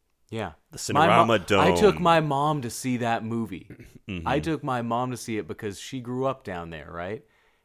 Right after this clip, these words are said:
Speaker 1: And she loves more than anything else to point out things that she knows.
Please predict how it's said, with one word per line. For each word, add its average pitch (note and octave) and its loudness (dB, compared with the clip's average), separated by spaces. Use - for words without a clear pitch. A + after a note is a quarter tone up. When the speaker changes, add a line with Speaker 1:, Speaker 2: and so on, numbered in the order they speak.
Speaker 1:
And G#2 -8
she C#3+ -4
loves B2 0
more G#2+ -2
than A2+ -4
anything F#3+ 4
else C3 2
to - -6
point D#3 2
out C3+ 2
things C#3 0
that A2 -6
she - -8
knows. F2+ -10